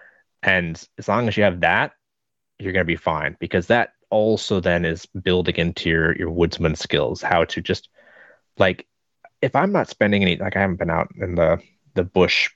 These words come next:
proper for, for a while 'cause I've been focusing on this archery tournament I had last month. Um, and,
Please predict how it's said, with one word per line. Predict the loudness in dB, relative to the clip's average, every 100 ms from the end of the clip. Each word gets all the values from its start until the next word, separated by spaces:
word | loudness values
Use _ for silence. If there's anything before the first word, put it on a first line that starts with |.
| -4
proper | 2 2 2 2 2 0
for, | -4 -4 -2 -2
for | 0
a | 2
while | 4 4 2
'cause | -2
I've |
been | -10
focusing | -2 -2 -2 -6 -6
on | -6 -8 -10
this | -12 -2
archery | 0 0 -2
tournament | -4 -2 0
I |
had | 0 -2 0
last | 0 0 -4
month. | -8 -8 -14 -20 -20 -20 _ _
Um, | 0 2 2 -2 -12 _ _ _ _ _ _ _ _ _ _ _ _ _ -2
and, | 2 2 -2